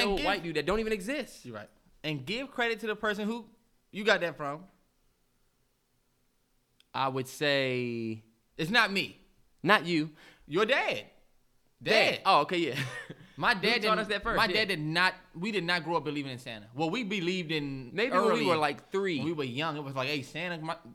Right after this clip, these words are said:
Speaker 1: Santa Claus
Speaker 2: Mm-hmm.
Speaker 1: used to come around in the, the fire truck," but,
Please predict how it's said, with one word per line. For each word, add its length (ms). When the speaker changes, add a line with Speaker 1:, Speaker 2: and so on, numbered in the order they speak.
Speaker 1:
Santa 280
Claus 160
Speaker 2:
Mm-hmm. 80
Speaker 1:
used 40
to 60
come 160
around 220
in 40
the, 160
the 100
fire 180
truck," 300
but, 400